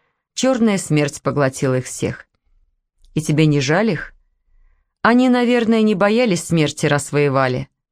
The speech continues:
Четвертыми людьми были тоже люди меди, но от своих предшественников они отличались благородством и добротой, поскольку являлись детьми богов и смертных матерей.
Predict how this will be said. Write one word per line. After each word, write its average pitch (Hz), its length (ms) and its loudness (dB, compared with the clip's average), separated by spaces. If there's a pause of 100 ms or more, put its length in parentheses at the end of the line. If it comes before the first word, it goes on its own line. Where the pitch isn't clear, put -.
(460)
Четвертыми 254 640 0
людьми 240 300 2
были 220 200 2
тоже 220 400 0
люди 190 300 0
меди, 156 500 0
но 185 400 0
от 160 160 -2
своих 180 340 0
предшественников 170 840 -2
они 190 220 2
отличались 202 640 -2 (340)
благородством 220 680 0
и - 120 -2
добротой, 202 540 0
поскольку 165 480 -2
являлись 170 460 0
детьми 165 340 0
богов 160 460 0 (380)
и 233 100 0
смертных 208 500 -2
матерей. 190 560 -2